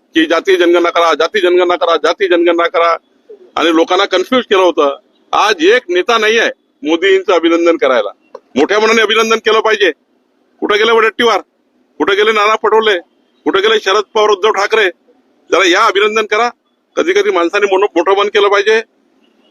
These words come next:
जर काँग्रेस सरकार असतं आणि मी भाजपचा लीडर असतो तर मी भाजपने अभिनंदन केलं असतं. मोठ्या मनाने, अ, सामाजिक जीवन जगलं पाहिजे, मोठ्या मनाने राजकारणात राहिलं पाहिजे. पण आज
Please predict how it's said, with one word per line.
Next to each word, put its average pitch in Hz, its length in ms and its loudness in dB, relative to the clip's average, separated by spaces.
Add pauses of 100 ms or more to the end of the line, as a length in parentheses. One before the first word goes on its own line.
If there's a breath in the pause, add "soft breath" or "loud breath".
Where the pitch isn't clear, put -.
जर 190 180 2
काँग्रेस 196 440 0
सरकार 196 300 0
असतं 202 240 -2
आणि 202 140 2
मी 202 100 2
भाजपचा 175 420 0
लीडर 185 200 0
असतो 185 280 -2
तर 190 40 2
मी 190 80 2
भाजपने 160 380 0
अभिनंदन 139 400 0
केलं 101 220 -2
असतं. - 200 -10 (640)
मोठ्या 208 280 0
मनाने, 220 440 0 (140)
अ, 170 260 0
सामाजिक 180 440 -2
जीवन 180 240 0
जगलं 175 220 0
पाहिजे, 185 360 0 (420)
मोठ्या 151 340 0
मनाने 180 300 0
राजकारणात 170 480 -2
राहिलं 139 180 2
पाहिजे. 110 280 -4 (380)
पण 143 100 0
आज 202 200 0